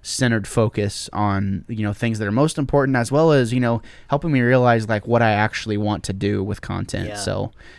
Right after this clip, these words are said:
Speaker 1: yeah, it's
Speaker 2: That's
Speaker 1: always good. It's always good to make sure you're making stuff for you. F-, you're truly making stuff for you first, um, before you make it for other people. So never
Speaker 2: Yeah.
Speaker 1: forget that. Stay golden,
Speaker 2: I think
Speaker 1: pony
Speaker 2: I just,
Speaker 1: boy.
Speaker 2: I think I just need to make, like, an email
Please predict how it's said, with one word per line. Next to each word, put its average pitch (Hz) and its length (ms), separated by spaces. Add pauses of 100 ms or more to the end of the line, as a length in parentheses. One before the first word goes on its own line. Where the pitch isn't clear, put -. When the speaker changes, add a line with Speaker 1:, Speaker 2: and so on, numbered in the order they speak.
(160)
Speaker 1:
yeah, - 140
it's - 80
Speaker 2:
That's - 100
Speaker 1:
always 147 220
good. 107 220
It's 120 140
always 180 200
good 170 140
to 143 60
make 139 140
sure 135 180
you're 117 140
making 110 340
stuff - 300
for - 160
you. 107 360
F-, - 280
you're 131 220
truly 226 420
making 175 360
stuff 139 300
for 120 220
you 113 320
first, - 680 (540)
um, 101 220
before 110 260
you 110 80
make 101 160
it - 80
for 85 80
other 87 100
people. - 420 (120)
So - 400
never 104 200
Speaker 2:
Yeah. 101 60
Speaker 1:
forget - 300
that. - 200 (120)
Stay - 240
golden, 92 260
Speaker 2:
I - 40
think 262 120
Speaker 1:
pony - 80
Speaker 2:
I - 80
just, - 200
Speaker 1:
boy. - 140
Speaker 2:
I - 60
think 269 200
I 156 40
just 131 220
need 127 140
to 120 40
make, 117 220
like, 110 140
an 107 160
email 107 500